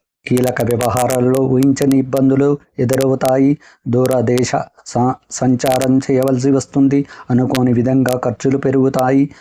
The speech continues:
నిరుద్యోగుల ప్రయత్నాలు నిరాశ కలిగిస్తాయి. వృత్తి ఉద్యోగాలలో ఇతరులతో తొందరపడి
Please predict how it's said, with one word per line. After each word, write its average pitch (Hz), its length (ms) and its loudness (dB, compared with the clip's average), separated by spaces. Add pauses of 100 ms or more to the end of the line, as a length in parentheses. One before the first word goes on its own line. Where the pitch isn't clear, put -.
(180)
నిరుద్యోగుల 123 640 2 (160)
ప్రయత్నాలు 131 560 0
నిరాశ 127 640 0
కలిగిస్తాయి. 131 640 0 (320)
వృత్తి 123 280 0
ఉద్యోగాలలో 120 800 0
ఇతరులతో 127 640 -2
తొందరపడి 127 680 -2